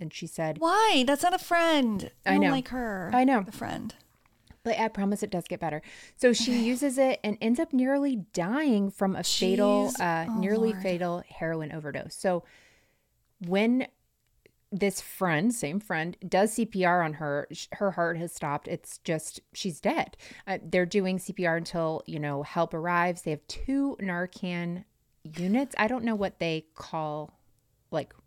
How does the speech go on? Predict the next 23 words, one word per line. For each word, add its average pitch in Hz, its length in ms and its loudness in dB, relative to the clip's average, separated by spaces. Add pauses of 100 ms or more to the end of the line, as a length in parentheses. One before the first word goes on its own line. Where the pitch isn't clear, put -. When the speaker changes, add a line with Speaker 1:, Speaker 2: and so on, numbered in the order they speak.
(340)
Speaker 1:
one 151 280 -6
Narcan. 139 480 4
<laughs> - 420 -10
You 233 100 2
know 226 80 2
what 220 120 4
I 202 40 2
mean? 190 80 2
Speaker 2:
Oh, 214 160 6
Speaker 1:
A 214 60 2
Speaker 2:
yeah, 262 140 2
Speaker 1:
unit? - 100 -4
Speaker 2:
probably 466 220 6
units. 190 400 0
But - 220 -2
I 240 60 2
was 240 140 4
just 262 180 0
thinking, 254 300 -2
I 180 80 2
wish 202 180 0
someone, 208 300 0
ha-, 190 160 -2